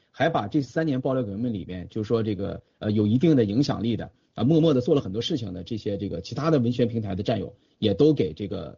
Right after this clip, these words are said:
呃，量化和统计了。那么这个表格里都有啊，比如说这个原来我们低调的战鹰团啊，这个我个人就是从我的角度，我不对自己有任何背书，但是呢，这个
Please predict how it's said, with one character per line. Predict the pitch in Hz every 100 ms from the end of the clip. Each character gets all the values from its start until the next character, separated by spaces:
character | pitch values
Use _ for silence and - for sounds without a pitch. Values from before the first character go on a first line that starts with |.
| -
呃， | 98 90
量 | 82 - 101
化 | 113 85 85
和 | - - 113
统 | - 90
计 | 113
了。 | 92 -
那 | 113
么 |
这 | 113 127
个 |
表 | 104 95
格 | 95
里 | 107 101
都 | 123
有 | 120 - _ _ -
啊， | 113
比 | 117
如 | 120
说 | 165 147 131
这 | 127
个 | 101
原 | 98 117
来 | 117
我 | 107
们 | 95 104 -
低 | 127
调 | 135 120
的 | 101
战 | 127 120
鹰 | 123
团 | 78 82
啊， | 95 _ _ _ _
这 | 147
个 | 127
我 | - 120 113
个 | 240 180
人 | 113 120 120
就 | 143
是 | 127
从 | - 214
我 | 151
的 | 101 151
角 | 87
度， | 95 90
我 | 101
不 | 101
对 | 131 156
自 | 165
己 | 107 82 87
有 | 92
任 | 117
何 | 113
背 | 95 104
书， | - 87 _ _ _ -
但 | 165
是 | 190
呢， | 156
这 | 127 131
个 | 107 95 85